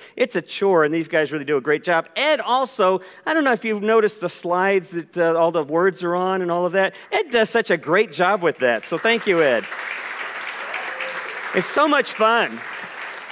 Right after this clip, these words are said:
It's just so much fun. I hope you go back and you just watch the service because the slides are so much fun that actually everything is speaking to the message. So here we are in the season of Lent.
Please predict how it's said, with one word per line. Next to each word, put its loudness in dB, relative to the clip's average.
It's 0
just 2
so 2
much 0
fun. 2
I 2
hope 2
you -2
go 4
back 2
and -2
you 0
just -6
watch 2
the -6
service 0
because -2
the -8
slides -8
are -4
so -4
much -6
fun -2
that -4
actually 0
everything 0
is -4
speaking -4
to -4
the -4
message. -4
So 0
here 4
we 4
are 4
in -2
the -4
season -2
of -6
Lent. 0